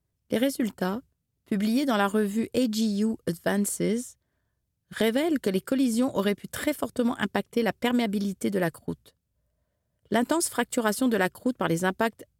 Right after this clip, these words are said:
hypervéloces, survenus avant quatre virgule trois milliards d'années, aurait ainsi permis une circulation accrue de fluides et de gaz au sein des huit premiers kilomètres. Chaque impact individuel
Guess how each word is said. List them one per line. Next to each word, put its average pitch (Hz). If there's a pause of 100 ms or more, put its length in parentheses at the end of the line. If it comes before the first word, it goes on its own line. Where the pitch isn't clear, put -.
(160)
hypervéloces, 208 (480)
survenus 247
avant 175
quatre -
virgule 202
trois -
milliards 180
d'années, 208 (540)
aurait 226
ainsi 247
permis 226
une 202
circulation 220
accrue 226
de 190
fluides 196 (120)
et 196
de 185
gaz 185 (320)
au 214
sein 262
des 208
huit 214
premiers 202
kilomètres. - (1300)
Chaque -
impact 277
individuel 196